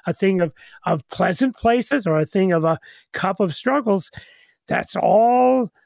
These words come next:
up to the Lord. He's the one that's gonna determine that destiny. But if that's so, isn't that a great comfort then to find out that in his holding my destiny, I'm guaranteed pleasant places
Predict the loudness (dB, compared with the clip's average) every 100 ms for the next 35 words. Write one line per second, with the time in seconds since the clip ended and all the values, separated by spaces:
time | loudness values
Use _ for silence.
0 | _ -4 -4 -2 0 2 4 4 0 -4
1 | -2 0 0 0 0 0 -2 -4 -4 -4
2 | -8 -6 -4 -4 -4 -4 -6 -4 -6 -6
3 | -4 -2 -2 -8 _ -20 -20 _ _ 0
4 | 2 0 0 -2 -2 -6 -2 0 2 2
5 | 0 -4 -10 _ _ _ _ _ -2 0
6 | -2 0 0 0 0 -2 -2 -4 -2 -4
7 | -2 -2 -4 -4 -2 0 -2 -2 -4 -6
8 | -8 -8 -6 -4 -2 -4 -10 _ _ _
9 | -2 0 0 -4 -12 _ _ -2 0 2
10 | 0 0 0 0 -2 -2 -6 -6 -4 -6
11 | -2 0 0 -2 -4 -6 -10 _ _ _
12 | _ -2 -2 -2 -8 -6 -4 -4 -4 -4
13 | -6